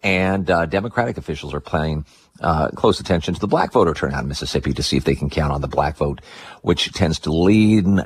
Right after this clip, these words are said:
Democrat and which Republicans have been going after in recent years. So those are sort of the, uh, the highlights of what's going on in that,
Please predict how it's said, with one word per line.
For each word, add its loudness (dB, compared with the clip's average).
Democrat 2
and 0
which -4
Republicans -2
have -6
been -2
going 0
after 0
in 0
recent 0
years. 0
So 0
those 4
are 0
sort 0
of -2
the, 4
uh, 2
the 0
highlights 0
of -10
what's -6
going -2
on -2
in -4
that, 0